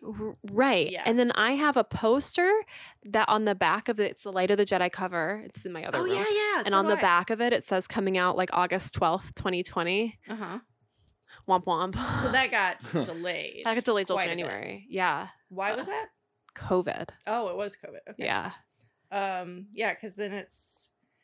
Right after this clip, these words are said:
Speaker 2: I wrote down it was officially announced in twenty twenty, but then didn't come out till twenty twenty-one, which
Speaker 1: Officially announced in twenty nineteen, didn't come out until twenty twenty-one.
Speaker 2: Okay, so yeah, that was long.
Speaker 1: It was long.
Speaker 2: Long time.
Speaker 1: Yeah.
Speaker 2: Um, but the first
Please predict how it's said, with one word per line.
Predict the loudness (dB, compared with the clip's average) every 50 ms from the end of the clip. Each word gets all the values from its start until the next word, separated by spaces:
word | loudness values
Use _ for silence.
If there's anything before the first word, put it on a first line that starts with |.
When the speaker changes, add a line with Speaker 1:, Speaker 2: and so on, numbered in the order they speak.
| _ _ -10
Speaker 2:
I | -8 -6
wrote | -6 -6 -6 -6
down | -6 -6 -6 -6 -6
it | -8 -8
was | -10 -12
officially | -12 -12 -12 -10 -8 -6 -6 -6
announced | -6 -6 -8 -8 -8
in | -10 -10
twenty | -10 -10 -8 -8 -8 -8
twenty, | -8 -10 -10 -8 -8 -8 -8
but | -8 -10 -10 -10 _
then | -10 -10 -10 -10
didn't | -10 -10 -12 -12
come | -12 -14 -14
out | -14 -14 -16
till | -16 -18
twenty | -18 -18 -18 -18 -16
twenty-one, | -16 -16 -16 -16 -18 -20 -20 -20 -20 _ _
which | -18 -18 -18 -16 -16 -14 -14 -14 -12 -12 -12 -12 -12 2
Speaker 1:
Officially | 4 4 6 6 6
announced | 6 4 2
in | 0
twenty | -4 0 0 2
nineteen, | 2 0 0 -4 -6 -4 0 2 2 2 2 2 -2 -4 -8 -6 _
didn't | -2 0 0 0
come | -2 -4
out | -6
until | -6 -6 -10
twenty | -12 -12 -14 -14
twenty-one. | -16 -16 -16 -16 -16 -18 -10 -8
Speaker 2:
Okay, | -8 -8 -6 -8 -12 -12 -14 -20 -20 _
so | _ -16 -16 -16 -16 -18 _ _
yeah, | -14 -14 -14 -14 _
that | -14
was | -14 -12 -12
long. | -12 -10 -10 -10 -10 -12 -14 -18 -20 _ _ _ _ _ _ -2
Speaker 1:
It | 2 6
was | 6 6 6 6 4
long. | 2 2 2 0 -2 -4
Speaker 2:
Long | -6 -8 -10
time. | -12 -12 -12 -12 -12 -14 -18 -20 _ _ -4
Speaker 1:
Yeah. | -2 0 2 2 0 -2 -2
Speaker 2:
Um, | 0 0 0 0 0 -2
but | -2 -2 -2
the | -4 -10
first | -6 -4 -2 -2 -2 -2 -4 -10 -16 -16 -18 -18